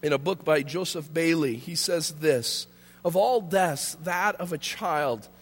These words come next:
is the most unnatural and hardest to bear."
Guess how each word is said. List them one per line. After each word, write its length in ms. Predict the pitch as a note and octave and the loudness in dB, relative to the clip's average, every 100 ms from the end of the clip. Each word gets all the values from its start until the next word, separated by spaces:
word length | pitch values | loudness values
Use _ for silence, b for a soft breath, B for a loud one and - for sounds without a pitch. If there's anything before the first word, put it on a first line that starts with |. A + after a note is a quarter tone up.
| B B | B B
is 120 | D#3+ | -6
the 100 | D#3 | -2
most 260 | E3+ F3 - - | 0 -2 -2 -4
unnatural 920 | D3+ C#3+ D#3+ E3+ F3+ - C#3+ B2 - | -4 0 0 0 -2 -6 -4 -4 -4
and 120 | D3 | -8
hardest 580 | C3+ - E3+ C#3+ B2+ - | -8 -4 -4 -2 -4 -6
to 100 | C#3+ | -8
bear." 440 | C3+ C3 A#2 A2+ | -4 0 0 -2